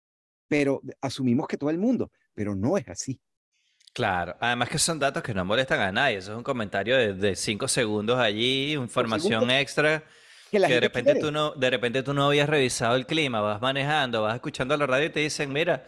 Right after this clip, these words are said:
Speaker 2: viene un palo de agua en tal zona", y tú vas justo para esa zona, "Oye, te están dando un dato útil", pues.
Speaker 1: Así.
Speaker 2: Pero bueno, chamo, eh, me gustaría que empezáramos a recordar, porque la pasábamos muy bien en la Mega, y tú eres uno de los, tú eres uno,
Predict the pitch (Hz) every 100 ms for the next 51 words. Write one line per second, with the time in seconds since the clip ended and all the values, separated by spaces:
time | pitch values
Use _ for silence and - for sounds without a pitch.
0 | - - - 123 120 120 131 147 160 160
1 | 143 131 139 160 165 156 147 147 - 175
2 | 131 110 110 110 127 127 135 101 95 127
3 | - 147 143 156 135 101 104 104 120 131
4 | 127 123 131 143 143 - 139 110 98 82
5 | 98 85 87 _ _ - - - - -
6 | 95 - 131 113 _ _ _ - 131 139
7 | 170 156 127 170 151 123 107 - 127 127
8 | 127 131 135 135 131 165 160 - 120 156
9 | 156 123 - 110 107 120 139 139 110 101
10 | 101 101 101 117 143 117 123 110 95 87
11 | 85 82 87 85 80 - 113 123 123 143
12 | 156 151 156 160 151 117 107 98 101 -
13 | 117 139 151 160 160